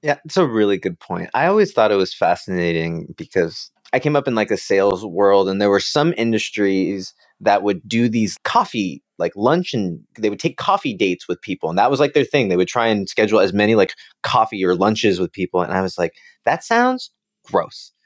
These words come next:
That sounds like absolutely the worst possible experience to sit down,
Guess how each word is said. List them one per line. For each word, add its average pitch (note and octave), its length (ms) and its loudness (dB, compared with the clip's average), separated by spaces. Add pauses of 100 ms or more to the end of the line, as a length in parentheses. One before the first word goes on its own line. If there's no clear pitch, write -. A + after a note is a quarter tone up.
(180)
That C3+ 180 2
sounds E3+ 380 2
like C3+ 320 2
absolutely C#3+ 880 4
the B2 220 2
worst A2 420 2
possible G#2+ 460 2
experience G2+ 720 0
to G#2 180 0
sit - 340 0
down, G#2+ 460 2